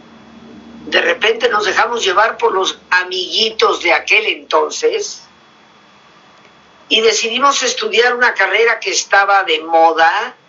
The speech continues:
o que alguien nos dijo nos iba a producir mucho dinero y terminamos atrapados en un trabajo que literalmente detestamos. Y pensamos que es un dolor que tenemos que padecer, la cruz que debemos cargar,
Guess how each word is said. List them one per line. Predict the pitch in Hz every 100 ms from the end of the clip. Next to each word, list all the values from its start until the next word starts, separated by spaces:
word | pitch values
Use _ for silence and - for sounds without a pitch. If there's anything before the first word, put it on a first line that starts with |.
| _ _ _ _ -
o | 185 185
que | 185 180 175 175
alguien | 208 233 254 233
nos | 202
dijo | - 220 214 214
nos | 180 165 175
iba | 180
a | 185
producir | 170 165 151 165 165
mucho | 165 160 156
dinero | 139 131 170 151 143 160 - - - - -
y | 202
terminamos | 233 226 240 262 311 320 - - - - -
atrapados | 190 208 135 - 254 330 320 - - - _ - - - - - -
en | 220
un | 285
trabajo | 285 254 226 240 262 - - _
que | 175
literalmente | 165 160 - 151 160 196 170 185 - 180
detestamos. | 143 - - - - - 147 - - _ - - - - - 135 135 135 - - - - - - -
Y | 151
pensamos | 151 143 160 190 185 -
que | -
es | 151
un | 170 170
dolor | 143 160 196 190
que | 165
tenemos | 147 143 165 156
que | -
padecer, | - 127 123 120 180 202 185
la | - -
cruz | - 180 196 196
que | 170
debemos | 147 143 151 147 -
cargar, | - 123 - 160 214 220 208